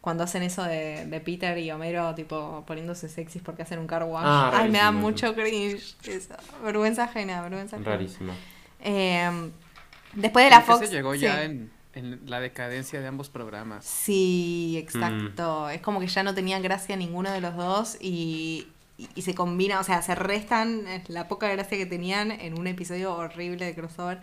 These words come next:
Speaker 2: Bueno,
Speaker 1: No
Speaker 2: el
Speaker 1: me
Speaker 2: único
Speaker 1: gusta
Speaker 2: chiste
Speaker 1: para
Speaker 2: bueno
Speaker 1: nada.
Speaker 2: es cuando aparece, bueno, acá lo de, lo de, lo de comparar, a ver, tenemos Simpson, eh, parece que Simpsorama. Perdón, yo estoy haciendo un, un
Speaker 1: <laughs>
Speaker 2: picadito de cosas. Lo que tiene gracioso acá el capítulo de, del crossover entre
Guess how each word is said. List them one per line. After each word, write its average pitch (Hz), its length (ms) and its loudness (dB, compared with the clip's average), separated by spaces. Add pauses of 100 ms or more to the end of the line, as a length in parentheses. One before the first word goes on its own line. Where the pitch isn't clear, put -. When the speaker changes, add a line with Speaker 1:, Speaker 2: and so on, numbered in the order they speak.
Speaker 2:
Bueno, 113 180 -2
Speaker 1:
No - 120 -12
Speaker 2:
el 139 140 4
Speaker 1:
me 160 40 8
Speaker 2:
único 190 180 10
Speaker 1:
gusta 147 100 6
Speaker 2:
chiste 156 160 6
Speaker 1:
para 151 40 6
Speaker 2:
bueno 170 140 6
Speaker 1:
nada. - 20 6
Speaker 2:
es 175 40 0
cuando 131 200 6
aparece, 113 440 0 (260)
bueno, 131 340 6 (120)
acá 110 220 4
lo 143 140 6
de, 120 240 2
lo 110 140 0
de, 107 180 -2 (240)
lo 107 140 -4
de 104 80 -2
comparar, 107 720 0 (220)
a - 40 -14
ver, 113 200 -10
tenemos 110 480 -14
Simpson, - 380 -12 (200)
eh, 98 400 -10 (280)
parece - 240 -12
que 101 80 -8
Simpsorama. 135 840 -4 (500)
Perdón, 95 260 -4
yo 110 80 -8
estoy 107 140 0
haciendo 107 240 -4
un, 104 120 -6
un 104 240 -6
Speaker 1:
<laughs> - 460 -4
Speaker 2:
picadito 110 460 0
de 104 120 -2
cosas. 92 320 -8 (600)
Lo 123 220 2
que 143 80 2
tiene 175 180 2
gracioso 170 560 4
acá 165 220 2
el 165 100 -4
capítulo 147 460 0
de, 120 340 0
del 107 340 -2
crossover 127 380 -2
entre 110 400 -2